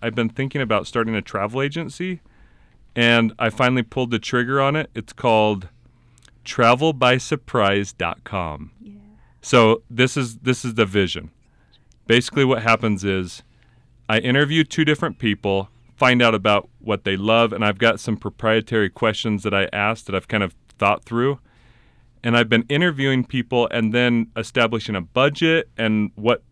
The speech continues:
Speaker 1: days they wanna go on vacation. And then I've been full out creating, like, the full details of where they're gonna go. Two weeks before they go, they get a, uh, they get a packing list so they know what to pack.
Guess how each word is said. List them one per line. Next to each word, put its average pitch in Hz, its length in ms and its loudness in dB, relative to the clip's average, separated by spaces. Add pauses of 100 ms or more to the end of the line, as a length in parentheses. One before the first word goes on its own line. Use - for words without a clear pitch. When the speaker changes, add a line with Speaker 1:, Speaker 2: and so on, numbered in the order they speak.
(140)
Speaker 1:
days 113 320 2
they 120 140 2
wanna 117 260 2
go 110 140 2
on 104 120 2
vacation. 104 640 -2 (640)
And 117 200 4
then 135 160 4
I've 117 260 2
been 113 420 2 (360)
full 139 240 0
out 127 220 6
creating, 110 500 2
like, 101 180 0
the 101 100 -4
full 135 360 -2
details 107 600 0
of 92 200 -2
where 101 180 4
they're 104 140 2
gonna 104 180 4
go. 131 600 4 (880)
Two 180 180 2
weeks 165 220 2
before 147 380 0
they 135 120 2
go, 147 400 4 (640)
they 104 160 4
get 101 240 4
a, 92 320 4
uh, 85 300 0 (320)
they 98 140 -2
get 95 140 0
a - 40 -4
packing 120 480 0
list 117 240 0
so 101 80 -6
they 90 120 -2
know 95 100 0
what 87 120 -4
to - 60 -20
pack. 113 400 -2